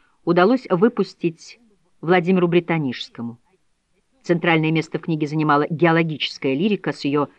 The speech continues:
мотивами дороги, преодоления физических трудностей, суровой мужской дружбы. «Мы кончили нашу работу, истрепав и замызгав планшеты,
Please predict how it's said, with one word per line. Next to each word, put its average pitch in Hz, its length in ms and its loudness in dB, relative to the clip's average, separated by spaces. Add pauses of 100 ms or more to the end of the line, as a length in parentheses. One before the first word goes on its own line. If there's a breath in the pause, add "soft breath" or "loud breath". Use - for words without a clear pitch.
(140 soft breath)
мотивами 147 480 0
дороги, 147 480 2
преодоления 139 540 -2
физических 131 600 -8
трудностей, 156 640 -2 (260 soft breath)
суровой 165 460 2
мужской 139 440 -4
дружбы. 117 520 -10 (680)
«Мы 143 140 -2
кончили 262 440 6
нашу 214 300 2
работу, 156 640 0 (180)
истрепав 160 600 -2 (140)
и 151 100 -4
замызгав 196 520 0
планшеты, 151 760 -6